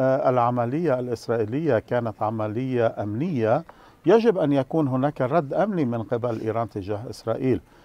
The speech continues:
عدا عن أنه ممكن أن يكون أيضا، آه، رد عسكري، ولكن بالتأكيد نحن اليوم نحتاج إلى، آه، إعادة الموازنة الأمنية الموجودة بين الجانبين.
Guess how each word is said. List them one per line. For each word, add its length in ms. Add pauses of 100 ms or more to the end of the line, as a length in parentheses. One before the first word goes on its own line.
(180)
عدا 340
عن 200
أنه 300
ممكن 420
أن 140
يكون 340 (120)
أيضا، 440 (120)
آه، 260
رد 260
عسكري، 580 (400)
ولكن 360
بالتأكيد 640
نحن 260 (100)
اليوم 400
نحتاج 540
إلى، 400 (460)
آه، 800 (120)
إعادة 520 (100)
الموازنة 640
الأمنية 640
الموجودة 520
بين 240
الجانبين. 720